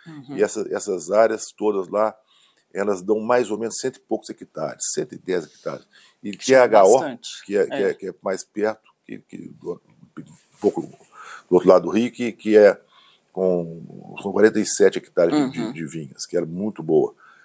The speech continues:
Speaker 2: Então, não, são mais ou menos
Speaker 1: É.
Speaker 2: cento e sessenta hectares de, de, de vinha. A gente precisa passar isso aí pra uns trezentos hectares
Speaker 1: Nossa, aí
Speaker 2: de, de vinhas, é.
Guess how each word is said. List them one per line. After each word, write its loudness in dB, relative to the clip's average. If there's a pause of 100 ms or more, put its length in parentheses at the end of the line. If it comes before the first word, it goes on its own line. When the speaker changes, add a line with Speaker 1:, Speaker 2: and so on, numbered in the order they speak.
(120)
Speaker 2:
Então, -12
não, -4
são -10
mais 4
ou 2
menos 0
Speaker 1:
É. -4
Speaker 2:
cento -2
e -4
sessenta -4
hectares -4
de, -16
de, -14
de -20
vinha. -16 (480)
A -6
gente -4
precisa 0 (300)
passar 4
isso 2
aí 0
pra -8
uns -10
trezentos 6
hectares -8
Speaker 1:
Nossa, -4 (140)
aí -4
Speaker 2:
de, -6
de -4
vinhas, -8
é. -12